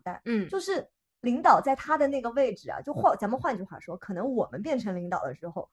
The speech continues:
Speaker 1: 我们也会成为我们下属眼中没有那么好的领导。
Speaker 2: 嗯。
Speaker 1: 因为我们看到的东西，我们的信息量，我们要去肩上担的责任，
Speaker 2: 对。
Speaker 1: 都和在下面的位置的时候是不一样的了。
Speaker 2: 不一样的。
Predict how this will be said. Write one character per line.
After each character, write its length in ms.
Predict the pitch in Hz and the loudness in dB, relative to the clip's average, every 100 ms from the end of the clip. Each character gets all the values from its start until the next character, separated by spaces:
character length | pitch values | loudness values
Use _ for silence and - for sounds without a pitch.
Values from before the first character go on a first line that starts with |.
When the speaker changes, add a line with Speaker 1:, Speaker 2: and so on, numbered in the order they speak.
| _ - | _ 0
Speaker 1:
我 140 | 262 | 2
们 140 | 226 339 | 4 4
也 120 | 277 | 4
会 160 | 202 240 | 2 -2
成 200 | - 220 | -2 0
为 120 | 254 | 6
我 160 | 262 214 | 6 6
们 160 | 180 | -4
下 260 | 196 294 254 | -2 0 0
属 180 | - 220 | -2 -8
眼 240 | 220 - | -8 -8
中 160 | 208 208 | -8 -6
没 160 | 185 | -4
有 160 | 254 196 | -2 -2
那 180 | 262 330 | -2 0
么 100 | 240 | 0
好 260 | - 185 - | -2 -8 -6
的 100 | 185 | -8
领 180 | 170 165 | -8 -8
导。 100 | 165 | -4
Speaker 2:
嗯。 340 | 233 220 185 147 _ | 0 0 -2 -8 _
Speaker 1:
因 140 | 349 | -4
为 120 | 339 330 | -2 0
我 200 | 269 196 | 0 0
们 280 | 180 185 - _ | -2 -6 -10 _
看 240 | - 349 285 | -4 -2 2
到 100 | 262 | 2
的 80 | 214 | 0
东 240 | 214 247 302 | -2 -6 -6
西， 180 | - | -8
我 180 | - 214 | -4 -2
们 160 | 190 190 | -2 0
的 120 | 202 | -2
信 260 | - 330 254 | -4 -8 -8
息 240 | 247 294 | -6 -6
量， 320 | 311 294 185 _ _ - | -4 -2 -4 _ _ -4
我 100 | 214 | -2
们 160 | 196 | 0
要 160 | 254 269 | 0 0
去 260 | 262 - 240 | -2 -14 -10
肩 220 | 302 320 | -8 -6
上 200 | 320 226 | -4 -4
担 220 | 277 302 | -2 0
的 80 | 302 | 0
责 300 | - 170 147 | -2 -4 0
任， 200 | 240 226 - - | 0 0 -4 -6
Speaker 2:
对。 120 | 196 | 4
Speaker 1:
都 120 | 381 | 4
和 240 | 147 220 220 | 6 2 2
在 200 | - 294 | 2 0
下 200 | 359 349 | 2 4
面 120 | 277 | 4
的 80 | 247 | 4
位 140 | 240 | 4
置 140 | 196 208 | 2 -4
的 80 | |
时 80 | 202 | -4
候 60 | 220 | -6
是 80 | - | -6
不 160 | 269 240 | -4 0
一 60 | 226 | 6
样 300 | 269 262 233 | 8 8 4
的 140 | 170 | 2
了。 0 | |
Speaker 2:
不 60 | 113 | 2
一 20 | |
样 80 | |
的。 40 | - | 0